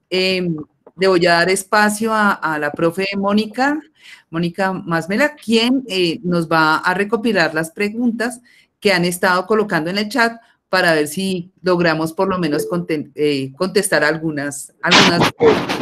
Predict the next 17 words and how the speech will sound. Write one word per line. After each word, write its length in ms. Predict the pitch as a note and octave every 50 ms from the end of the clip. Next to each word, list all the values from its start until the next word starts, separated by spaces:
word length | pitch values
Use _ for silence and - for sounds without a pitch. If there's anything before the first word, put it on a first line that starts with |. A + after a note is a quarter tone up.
| - - - - - - - - - - - - -
Hay 80 | G3 G#3 -
temas 220 | A3 A3+ A3 A3+ A3+ -
súper 380 | - C#4+ - _ - A3 G3+
interesantes. 840 | G#3 G3+ G3+ G3 F3+ D#3 D#3 - F#3 E3+ E3+ E3+ E3+ B3 D#4 - -
Eh, 240 | G3+ - - D#3+ E3
yo 120 | F3 F3
invito 360 | F3 F3+ F3+ G3 - - F#3+
a, 100 | F#3+ F#3+
a 140 | - - G3
las 160 | F#3+ F#3+ F#3+
personas 480 | F#3+ - G3 G3 G3+ F3+ E3 D#3 E3 D#3+
que 320 | - G3+ F#3+ F#3 F3 D#3 - _ _ _ _ _ _
nos 160 | F3+ F#3+ F#3+
están 260 | A3 G#3 G#3 G3+ F3+
acompañando 680 | E3 E3 - G3+ G3 G3+ G3 F#3 F3 D#3+ D3+ D3 D#3 E3
a 20 |
visitar 560 | G3 G#3 G#3 A3 A3 - - D#3 C#3+ C3+ -